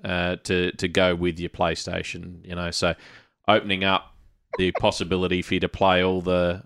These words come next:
the PlayStation, uh, sorry, all the Xbox games on Games Pass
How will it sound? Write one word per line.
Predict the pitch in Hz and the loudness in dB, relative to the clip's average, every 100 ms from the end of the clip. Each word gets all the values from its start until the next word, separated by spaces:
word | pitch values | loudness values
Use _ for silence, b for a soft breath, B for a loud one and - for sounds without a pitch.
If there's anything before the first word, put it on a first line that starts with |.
| _ | _
the | - 87 | -8 -8
PlayStation, | - 101 90 - 92 87 98 | -2 0 0 0 -2 0 -4
uh, | 87 | -4
sorry, | 87 90 80 | -2 0 2
all | 98 | 2
the | 95 95 | 2 2
Xbox | 98 - 87 - - | 0 -2 -6 -6 -4
games | 92 90 90 90 85 - | -2 0 -2 -4 -8 -4
on | 87 87 | -4 -4
Games | 87 92 90 87 | -2 0 -2 -6
Pass | - 92 90 90 - | -2 0 2 0 -2